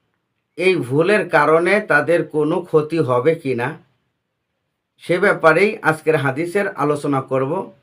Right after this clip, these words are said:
হাদিসটি চলুন জেনে আসি। তবে তার আগে যেনারা আমার এই চ্যানেলটি সাবস্ক্রাইব করেন নাই, অবশ্যই সাবস্ক্রাইব করে নেবেন, লাইক, শেয়ার, কমেন্ট করবেন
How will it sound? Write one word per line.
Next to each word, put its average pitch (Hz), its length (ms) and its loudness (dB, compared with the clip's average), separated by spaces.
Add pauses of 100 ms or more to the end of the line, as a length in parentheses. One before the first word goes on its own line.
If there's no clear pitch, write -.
(480)
হাদিসটি 139 460 -4 (100)
চলুন 165 260 0 (260)
জেনে 135 300 0
আসি। 107 200 -14 (200)
তবে 156 200 2 (100)
তার 165 160 6 (100)
আগে 147 200 0 (600)
যেনারা 170 380 4 (640)
আমার 160 260 4
এই 151 120 2
চ্যানেলটি 160 520 0
সাবস্ক্রাইব 139 480 -2 (100)
করেন 165 300 4
নাই, 202 100 0 (180)
অবশ্যই 156 400 -4
সাবস্ক্রাইব 160 520 -2
করে 196 220 -2
নেবেন, 214 240 -2 (640)
লাইক, 151 320 2 (120)
শেয়ার, 165 240 2 (120)
কমেন্ট 160 360 -2
করবেন 165 300 0